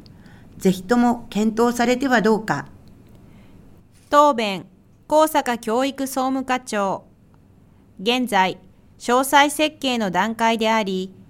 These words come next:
Speaker 2: 従来の検温機器などの設置に加えて、吹き抜けを利用した自然換気、水道の自動水栓、トイレなど、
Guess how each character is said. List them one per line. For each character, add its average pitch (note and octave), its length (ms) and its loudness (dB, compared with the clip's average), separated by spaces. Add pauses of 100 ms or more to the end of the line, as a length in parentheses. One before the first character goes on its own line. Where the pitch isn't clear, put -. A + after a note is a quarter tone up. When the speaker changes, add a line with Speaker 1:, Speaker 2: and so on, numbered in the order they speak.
(220)
Speaker 2:
従 C#4 280 0
来 B3 220 2
の G3 220 -2
検 B3 320 0
温 C#4 180 0
機 C#4 160 -6
器 C4+ 140 -4
な A#3+ 100 0
ど A3 100 0
の G3+ 140 -2
設 F#3+ 240 -6
置 A3 140 -4
に A#3 160 -2
加 A#3 280 2
え A3+ 80 0
て、 F3+ 380 -4 (420)
吹 A3+ 300 -2
き - 20 2
抜 C#4+ 100 0
け C#4 200 2
を C4+ 80 4
利 B3 140 -2
用 B3 200 0
し - 160 -8
た A3+ 320 4
自 - 240 -6
然 C4 280 0
換 C4+ 260 0
気、 F#3 320 -6 (520)
水 C4+ 340 0
道 C4+ 200 2
の C4+ 100 2
自 G#3+ 200 -4
動 B3+ 220 2
水 C#4 260 -2
栓、 G3+ 380 -4 (480)
ト - 160 4
イ D4 60 2
レ C4 120 2
な A3+ 140 2
ど、 F#3 320 -2